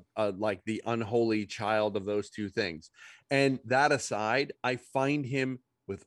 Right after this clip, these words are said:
all due respect to everyone on that team and all of them, I find them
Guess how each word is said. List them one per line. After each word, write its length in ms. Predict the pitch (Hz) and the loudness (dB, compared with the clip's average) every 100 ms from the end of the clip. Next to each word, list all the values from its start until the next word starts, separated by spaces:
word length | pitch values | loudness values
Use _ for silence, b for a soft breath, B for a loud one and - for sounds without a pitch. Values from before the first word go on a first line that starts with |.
| - | -2
all 220 | 131 135 | 2 2
due 140 | 127 | 2
respect 480 | 123 - 117 98 - | 0 0 -2 -2 -4
to 120 | - | -8
everyone 320 | 107 117 113 | -6 -6 -6
on 140 | 110 107 | -6 -6
that 180 | 107 - | -8 -8
team 280 | 127 107 80 | -10 -8 -6
and 80 | 117 | -2
all 220 | 117 139 | 0 0
of 140 | 104 | -2
them, 180 | 90 80 b b - | -6 -10 b b -14
I 60 | |
find 300 | 101 117 110 | -8 -6 -6
them 140 | 107 | -8